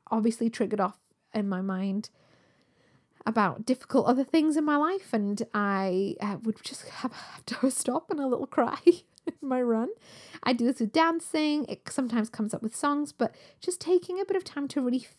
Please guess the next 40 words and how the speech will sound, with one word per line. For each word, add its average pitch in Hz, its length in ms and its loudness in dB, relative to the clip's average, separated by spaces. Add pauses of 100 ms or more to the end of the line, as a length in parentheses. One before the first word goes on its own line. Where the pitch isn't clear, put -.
(120)
feel 269 300 2
an 294 80 0
emotion 247 480 0
and 226 140 -6
kind 370 260 -6
of 427 80 -4 (460)
go 233 300 4
through 226 460 2
it. - 300 -8 (540)
You 226 140 2
might 202 260 -2
cry, 339 500 0
you 311 160 4
might 208 320 -2
laugh. 269 380 0 (540)
Well, 110 360 -8
it's 196 220 -8
not 269 240 -2
often 208 200 -4
you're 196 120 -2
gonna 190 120 -2
laugh 202 340 -4
if - 180 -6
it's - 180 -4
an 190 80 -2
uncomfortable 220 540 -4
emotion, 202 420 -4 (480)
but 233 160 -2
to 269 140 0
really 277 220 2 (260)
feel 262 320 4
your 254 160 2
way 233 240 2
through 233 320 0
it - 180 0
so 208 200 0
that 208 180 -2
you 226 160 0
can 202 380 -2
ta-, - 480 -6